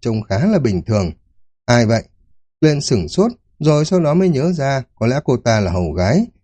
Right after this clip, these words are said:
làm việc vặt tới thử việc. Lúc này Benson hạ tờ báo xuống nhìn em trai, mỉm cười lên tiếng. "Mấy công ty không cho nhân viên tan việc đúng giờ, luôn khiến người ta ghét.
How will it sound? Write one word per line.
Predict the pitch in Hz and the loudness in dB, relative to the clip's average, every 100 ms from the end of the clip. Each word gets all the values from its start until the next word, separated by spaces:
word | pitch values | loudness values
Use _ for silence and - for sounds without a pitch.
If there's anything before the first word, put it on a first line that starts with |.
| - | -4
làm | 127 123 | 0 2
việc | 123 113 | 0 -2
vặt | 113 110 - | -2 -4 -4
tới | 104 170 240 | 0 0 0
thử | 123 82 | -2 0
việc. | 110 - _ _ _ _ _ _ - | -4 -6 _ _ _ _ _ _ 0
Lúc | 226 240 | 0 2
này | 156 147 | 0 0
Benson | 185 185 170 123 | 0 0 -2 -2
hạ | 120 120 107 | -2 -2 -4
tờ | 123 | -2
báo | 110 110 170 | 0 0 0
xuống | 131 123 196 | 0 2 2
nhìn | 127 85 | 2 -2
em | 110 113 | -4 -4
trai, | - 123 120 - - | -2 -2 -2 -4 -2
mỉm | 104 82 | -2 -2
cười | 110 87 | 0 0
lên | 90 120 120 | 2 0 0
tiếng. | 104 139 240 - _ _ _ _ _ _ | 0 0 0 -6 _ _ _ _ _ _
"Mấy | 127 170 | 2 2
công | 143 127 | 0 -2
ty | - 123 117 | 2 2 2
không | 147 135 | -4 -6
cho | 127 | -4
nhân | 127 120 117 | -2 0 0
viên | 127 120 | -2 -2
tan | 127 120 104 | -2 -2 0
việc | 101 - | -2 -2
đúng | 117 190 | 0 2
giờ, | 208 117 85 - - | 2 0 -2 -6 -4
luôn | 113 123 107 | 0 0 0
khiến | - 113 208 | -2 0 2
người | 175 | 0
ta | - 98 | -2 -2
ghét. | 117 | 0